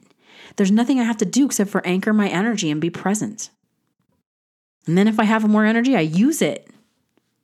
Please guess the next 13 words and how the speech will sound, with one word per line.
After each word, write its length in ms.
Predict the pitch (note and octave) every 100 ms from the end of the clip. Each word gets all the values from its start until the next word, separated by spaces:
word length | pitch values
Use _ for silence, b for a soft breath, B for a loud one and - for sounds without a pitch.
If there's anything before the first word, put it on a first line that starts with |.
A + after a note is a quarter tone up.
| _ -
to 100 | G3
do 120 | G#3
the 80 | G#3+
podcast 640 | B3+ B3+ F#3 F3+ - - _ _ -
<laughs> 880 | C#4+ - - G#4 - _ - - -
or 100 | G3
whatever 380 | A3+ C4 C4 G3+
else. 280 | C3+ E3 - B B B
There's 160 | F3+ F#3+
all 120 | A3
kinds 260 | A3+ A3 F#3+
of 100 | E3+
things, 340 | D#3+ D#3 D#3+